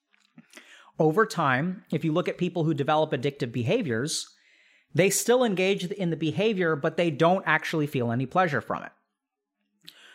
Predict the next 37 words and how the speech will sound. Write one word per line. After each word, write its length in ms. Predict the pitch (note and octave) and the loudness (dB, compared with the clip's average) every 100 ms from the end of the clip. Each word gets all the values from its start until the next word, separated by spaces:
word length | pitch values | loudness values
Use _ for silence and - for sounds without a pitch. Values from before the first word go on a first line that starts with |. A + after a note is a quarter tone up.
| - | -2
The 60 | C#3 | 0
reason 400 | E3+ C4+ B3+ A#3 | 2 2 2 0
for 120 | F3+ | 0
that 200 | D3 D3+ | 2 2
is 100 | E3+ | 2
because 260 | F3 E3 D3+ | -2 -4 -2
we 100 | E3 | -2
have 100 | D3+ | -2
a 20 | |
separate 580 | - - G3 - C4+ - - - | -2 4 4 6 4 4 -10 -8
circuit 400 | - G3 G3 F3 | -2 0 0 0
of 60 | |
the 60 | D3+ | 0
brain 340 | B2 C3+ E3 | 0 0 2
that 160 | D#3 D3 | 0 -2
starts 320 | - D3 - | -2 -2 -2
to 40 | C3+ | -8
take 280 | - A#2+ | -4 -2
over, 200 | A2+ A#2+ | 0 0
which 220 | E3 D3+ D#3 | 0 0 -2
is 80 | |
the 80 | C#3 | -2
habit 500 | C#3 - D3+ C#3 - | -4 -2 0 0 -2
circuit. 300 | - - - - _ _ _ _ _ - | -6 -8 -12 -16 _ _ _ _ _ -10
So 140 | - D#3 | 0 2
once 280 | E3 A3+ | 4 2
something 340 | A3+ G#3+ G#3 E3+ | 2 -2 -2 -2
becomes 540 | D#3 - F3 F3+ D#3+ | -4 -2 0 0 0
a 60 | C3+ | -2
habit, 580 | - G#3 B3+ D3+ - - _ - - | 2 2 4 2 0 -12 _ -20 -4
it 160 | G#3 | -2
no 260 | G3+ F3 A#3 | 4 6 6
longer 360 | A3 G#3+ G#3 F#3 | 6 2 2 0
gives 320 | C#3+ F3 D#3+ | 0 0 0
us 200 | E3 - | -2 0
a 60 | |
reward. 520 | D#3 C3 C#3 A2+ C#2+ | 0 2 2 2 -2